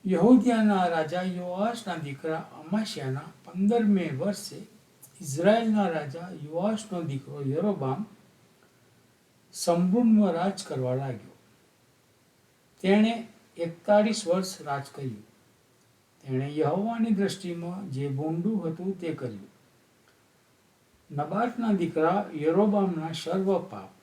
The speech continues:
જે વડે તેણે ઇઝરાયલ પાસે પાપ કરાવ્યું, તેમાંથી તે ખસ્યો નહીં. ઇઝરાયલના ઈશ્વર યહોવા પોતાના સેવક ગાથ હેફેરના અમિતાઈના દીકરા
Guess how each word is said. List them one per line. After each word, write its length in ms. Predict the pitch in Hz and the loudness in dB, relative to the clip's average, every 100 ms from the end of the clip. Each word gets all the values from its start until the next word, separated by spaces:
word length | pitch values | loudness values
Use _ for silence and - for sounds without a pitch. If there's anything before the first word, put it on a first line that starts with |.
| _ | _
જે 220 | 143 127 | -6 -2
વડે 320 | 123 143 190 214 | 0 0 2 0
તેણે 380 | 214 175 151 147 - _ - | -2 -8 -8 -8 -14 _ -16
ઇઝરાયલ 560 | 160 143 165 196 220 208 | -10 -8 0 2 2 0
પાસે 400 | 180 156 - 156 | -4 -6 -4 -8
પાપ 300 | 151 139 139 _ | -8 -12 -14 _
કરાવ્યું, 540 | - 196 202 151 151 - - | -4 -2 -2 -4 -10 -14 -8
તેમાંથી 580 | 151 180 208 208 190 190 - | -4 2 2 0 -6 -6 -8
તે 140 | 165 - | -14 -10
ખસ્યો 400 | 110 - 147 180 | -12 -10 -8 -6
નહીં. 260 | 180 - - _ _ _ _ _ _ _ - _ _ _ _ _ _ _ _ _ _ | -6 -6 -12 _ _ _ _ _ _ _ -20 _ _ _ _ _ _ _ _ _ _
ઇઝરાયલના 600 | 202 170 226 254 269 240 202 | -4 4 6 8 8 6 4
ઈશ્વર 420 | 180 - 202 202 | 2 -2 0 0
યહોવા 580 | 180 151 175 175 190 220 - _ _ _ _ | 2 2 2 0 -6 -8 -18 _ _ _ _
પોતાના 400 | 151 151 147 156 | -2 -2 0 -2
સેવક 640 | - 175 170 185 208 208 - - _ _ _ _ - | -4 0 2 2 0 -2 -16 -20 _ _ _ _ -10
ગાથ 420 | 151 165 214 214 - - | 4 6 6 2 -16 -6
હેફેરના 680 | 165 170 180 208 196 185 180 214 - _ _ _ _ _ - | 4 4 6 4 4 0 -6 -10 -18 _ _ _ _ _ -10
અમિતાઈના 720 | 170 208 240 220 202 202 196 | 2 2 4 2 4 4 2
દીકરા 460 | 160 160 - 165 | -2 -8 -8 -12